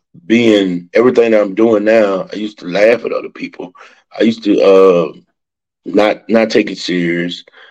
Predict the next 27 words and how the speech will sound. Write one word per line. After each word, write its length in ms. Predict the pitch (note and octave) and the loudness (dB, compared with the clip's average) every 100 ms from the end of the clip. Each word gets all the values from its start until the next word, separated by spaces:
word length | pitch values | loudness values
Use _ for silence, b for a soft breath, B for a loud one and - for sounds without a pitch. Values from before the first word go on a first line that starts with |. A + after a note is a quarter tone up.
| b | b
not 220 | G#2 G#2+ | -2 0
wanna 260 | F2 G#2+ G2 | 2 2 2
do 220 | F2+ F#2 | 0 0
it. 80 | F#2 | 2
I 80 | G2 | 2
was 140 | G#2 | 2
always 340 | G2 G2 F2+ F2 | 2 2 2 0
focused 460 | G#2 G#2 F2+ F2+ | 0 0 -2 -4
on 200 | F2+ F2+ | -2 -2
myself 540 | F2 F2 G2+ G2 F2+ - B B - | -4 -4 0 0 0 -6 B B -16
and 180 | - - | -16 -6
crucifying 600 | - A#2+ - G#2+ G2+ G#2 | 0 0 0 0 2 2
other 140 | G2 | 2
people. 280 | F2+ G#2+ - | -2 -6 -2
"Oh, 140 | G#2 | 0
you 140 | A2 A2+ | 0 0
do 180 | A2 A2+ | -2 0
this, 260 | A2+ G#2 | 0 0
you, 80 | G#2+ | -2
you 240 | G#2 A2 | -2 -4
do 160 | G#2 G#2+ G#2 | -4 -2 0
that." 200 | G2+ F2 _ _ _ | -2 -4 _ _ _
But 360 | - G2 - - - | 0 2 0 -4 -8
I 100 | G2+ | -6
just 240 | G#2 A2 | -2 0
think 260 | A#2 A2 - | 0 0 -4
when, 260 | F2+ F#2 | -12 -14